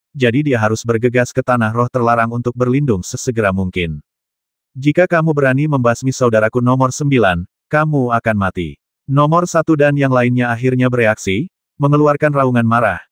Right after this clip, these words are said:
dan kemudian bergegas maju dengan kecepatan yang sangat cepat.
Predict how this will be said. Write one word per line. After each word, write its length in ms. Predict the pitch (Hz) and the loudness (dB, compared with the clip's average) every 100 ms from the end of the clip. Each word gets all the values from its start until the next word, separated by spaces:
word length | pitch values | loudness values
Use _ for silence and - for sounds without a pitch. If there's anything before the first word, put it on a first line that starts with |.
| _ | _
dan 160 | 151 135 | 0 2
kemudian 460 | 127 117 110 117 | 2 0 2 2
bergegas 420 | 123 123 120 120 - | 2 0 0 0 0
maju 280 | 131 117 120 | -2 0 0
dengan 260 | 120 123 | 0 0
kecepatan 560 | 127 135 127 123 123 110 | -2 -4 -2 -2 0 -2
yang 180 | 117 120 | 0 -2
sangat 380 | 120 127 123 113 | -2 -2 0 -2
cepat. 260 | 101 95 | -2 -2